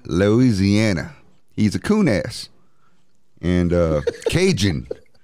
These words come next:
you know, one of them gator hunters, you know,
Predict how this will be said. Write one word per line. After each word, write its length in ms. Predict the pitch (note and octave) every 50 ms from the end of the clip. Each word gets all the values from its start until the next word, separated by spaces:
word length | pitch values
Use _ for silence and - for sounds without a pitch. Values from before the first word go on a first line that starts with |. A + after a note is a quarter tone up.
| - - - - - - - - -
you 140 | - F#2 G2
know, 240 | F#2+ F#2 F2+ F#2 F2+
one 160 | F2+ A2 C3
of 60 | B2+
them 380 | B2 B2 A2 F#2+ E2 C#2+ B1+ - - -
gator 420 | - C#3+ E3+ F3 C#3+ A#2+ A2+ G2
hunters, 760 | G#2+ A#2+ A#2 G#2+ G2 F#2 D#2+ C#2+ B1+ A#1+ - - - - - - - -
you 160 | F2+ G2 G2+
know, 280 | G2 F#2+ G2 G#2 G2+